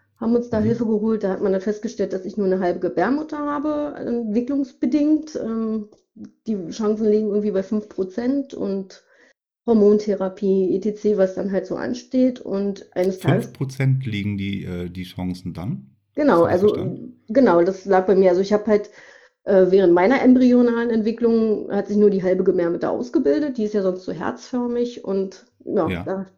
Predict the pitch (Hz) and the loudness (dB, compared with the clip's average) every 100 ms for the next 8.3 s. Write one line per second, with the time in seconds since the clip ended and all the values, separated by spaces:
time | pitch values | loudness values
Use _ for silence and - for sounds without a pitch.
0 | _ _ _ _ _ - 269 277 285 285 | _ _ _ _ _ -2 0 2 2 4
1 | 277 285 285 311 311 - - 233 226 226 | 4 2 2 2 2 0 -4 0 0 -2
2 | - 208 208 208 202 - - _ _ _ | 0 0 2 2 -2 -10 -20 _ _ _
3 | _ 165 180 180 196 202 202 208 208 208 | _ 2 2 2 2 2 4 4 4 0
4 | - - 226 240 247 240 208 190 180 202 | -2 -6 0 0 2 0 0 -4 -4 -4
5 | 196 202 190 - 185 190 185 190 185 - | -6 -2 -2 -2 -2 -4 -4 -8 -8 -4
6 | 190 190 165 165 - 180 - 175 - 185 | -2 -2 -2 -2 -2 -6 -4 -6 -2 -2
7 | 180 170 165 175 170 170 - 175 160 156 | 0 -2 -2 -4 -4 -4 -4 -4 -4 -6
8 | 160 - | -10 -16